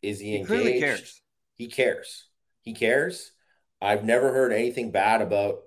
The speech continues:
Speaker 1: um, how he competes. I've heard, like, you know, he's gotta get more consistent and he's got to, um, you know, there are things that he needs to work on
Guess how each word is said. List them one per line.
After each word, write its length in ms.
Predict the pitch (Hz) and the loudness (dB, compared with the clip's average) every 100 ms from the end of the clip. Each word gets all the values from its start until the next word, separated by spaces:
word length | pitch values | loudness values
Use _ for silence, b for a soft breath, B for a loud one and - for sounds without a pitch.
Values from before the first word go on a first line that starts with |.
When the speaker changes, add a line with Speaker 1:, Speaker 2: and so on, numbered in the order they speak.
| - | -8
Speaker 1:
um, 520 | 92 92 90 90 - _ _ | -4 -2 -4 -8 -14 _ _
how 200 | - 95 98 | -8 -6 -4
he 140 | 95 | -8
competes. 760 | - - - 123 - - - _ _ _ - | -14 -16 -12 -12 -12 -16 -20 _ _ _ -4
I've 200 | 98 98 | -2 -2
heard, 280 | 117 104 - | -4 -4 -6
like, 200 | 95 - | -6 -4
you 80 | 92 | -6
know, 80 | |
he's 200 | 87 87 | -6 -8
gotta 180 | 90 87 | -4 -4
get 180 | 90 - | -4 -8
more 160 | 82 - | -10 -14
consistent 600 | - - 123 - 190 - - - | -16 -10 -8 -6 -8 -10 -16 -10
and 260 | 92 87 | -6 -6
he's 200 | 87 87 | -8 -10
got 260 | 92 80 - | -6 -6 -6
to, 320 | 90 82 82 b b b b - | -10 -8 -10 b b b b -8
um, 460 | 85 85 80 82 - _ _ - - | -4 -4 -8 -14 -20 _ _ -18 -10
you 80 | 104 | -6
know, 140 | 87 85 | -6 -2
there 220 | 92 90 | -2 -2
are 120 | 87 - _ _ | -6 -16 _ _
things 260 | - 120 110 | -4 -2 -2
that 100 | 107 | -6
he 140 | 113 | -6
needs 180 | 104 95 | -8 -8
to 60 | 98 | -4
work 260 | 104 110 | -4 -2
on 240 | 104 101 | -2 -2